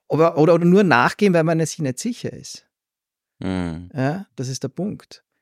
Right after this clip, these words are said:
Speaker 1: Ich kann ja auch nachgeben, weil ich der, zur Überzeugung bin, obwohl ich Recht hab, ja, dass es fürs Ergebnis besser ist. Aber nachzugeben, weil man sich nicht sicher ist, das kann gefährlich werden. Ja,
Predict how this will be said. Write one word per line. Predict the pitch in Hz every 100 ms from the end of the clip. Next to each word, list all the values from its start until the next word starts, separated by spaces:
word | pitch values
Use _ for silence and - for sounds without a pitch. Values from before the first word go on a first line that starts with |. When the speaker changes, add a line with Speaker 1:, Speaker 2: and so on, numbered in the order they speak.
| _
Speaker 1:
Ich | - -
kann | 160 160
ja | 180 131
auch | 156 -
nachgeben, | 104 113 151 - 175 175 156
weil | 143 139
ich | - _ _
der, | 131 117 -
zur | 139
Überzeugung | 123 - 117 107 123 156
bin, | 156 151
obwohl | 113 131 160
ich | -
Recht | 107 95 - 135
hab, | 139 -
ja, | 123 165 - - _ -
dass | 123 151
es | - -
fürs | - - 117
Ergebnis | 113 - 170 156 104 -
besser | - - -
ist. | - - - - - -
Aber | 143 147
nachzugeben, | 131 117 214 - - 160 151 156 180
weil | 156
man | 147
sich | 143 135 -
nicht | 117 -
sicher | - 240 - 143 -
ist, | - - - _ _ _ _ _ _ _
das | 123 -
kann | 151
gefährlich | - 87 - -
werden. | - - _ _ _ _ _ _ _ _ _ _ -
Ja, | 123